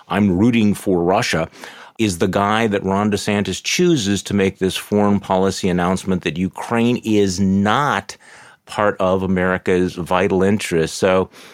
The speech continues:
I suppose it's not surprising, you know, James, that, that DeSantis would do this, since he's clearly running in the, "I'm the purest form of Trumpism out there without Trump." He, he is just not gonna allow any daylight between himself and Trump, is he?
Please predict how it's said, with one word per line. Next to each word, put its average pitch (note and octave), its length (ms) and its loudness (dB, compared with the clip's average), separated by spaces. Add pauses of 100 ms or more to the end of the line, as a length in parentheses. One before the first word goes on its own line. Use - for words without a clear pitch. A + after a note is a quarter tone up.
(400)
I C3 80 0
suppose A3+ 380 0
it's C#3+ 160 -4
not C#3 240 -2
surprising, C3+ 720 -4
you A#2 80 -8
know, B2+ 160 -2
James, B2+ 400 -2
that, A2+ 300 -4 (420)
that G#2+ 220 -2
DeSantis A#2+ 440 -2
would G#2+ 140 0
do A2+ 120 4
this, A2+ 220 0
since A2 180 -2
he's A2+ 140 -2
clearly C3 420 2
running G#2+ 480 2
in F#2+ 220 2
the, F#2 280 2
"I'm A2+ 180 2
the G#2+ 80 0
purest E3+ 420 2
form A#2+ 260 2
of G#2 120 -2
Trumpism G2 600 2
out G2+ 200 0
there F2 260 2
without F2+ 400 0
Trump." - 320 -2
He, G2+ 140 -4
he B2+ 180 0
is A#2 80 0
just - 460 -2
not C#3 160 0
gonna B2 160 0
allow G#2+ 260 2
any G#2 160 2
daylight F2+ 440 0
between F2 340 -4
himself E2+ 360 -2
and D2+ 120 -6
Trump, D2+ 240 -6
is C#2 140 -6
he? - 100 -10